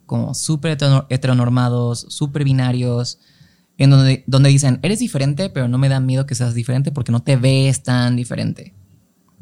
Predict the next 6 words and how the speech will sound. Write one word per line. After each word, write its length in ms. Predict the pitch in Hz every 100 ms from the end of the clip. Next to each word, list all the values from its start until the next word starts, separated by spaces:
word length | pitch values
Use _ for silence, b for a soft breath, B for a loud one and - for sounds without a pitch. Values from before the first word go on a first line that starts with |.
| - _ _ _ -
Y 280 | 131 139
está 200 | 139 190
triste, 560 | - 269 - - 143 127
porque 200 | 127 143
es 80 | 139
como 380 | 185 185 135